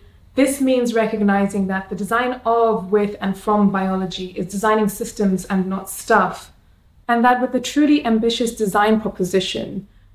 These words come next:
one that's based on values that center flourishing, caretaking, and equity,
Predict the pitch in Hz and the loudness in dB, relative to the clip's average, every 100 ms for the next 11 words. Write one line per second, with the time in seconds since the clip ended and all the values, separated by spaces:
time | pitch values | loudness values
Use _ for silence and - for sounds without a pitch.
0 | _ 214 277 285 214 - 226 226 233 214 | _ 0 2 2 0 -2 2 2 0 -2
1 | 202 202 208 240 247 190 196 202 208 202 | -2 2 2 2 0 -2 -4 -4 -2 -2
2 | 202 196 220 220 220 214 196 196 214 208 | -2 0 2 4 2 0 -4 0 -2 -2
3 | 202 196 196 190 185 214 226 208 - 190 | 0 -2 0 -2 -2 -2 0 -2 -4 -6
4 | 190 | -6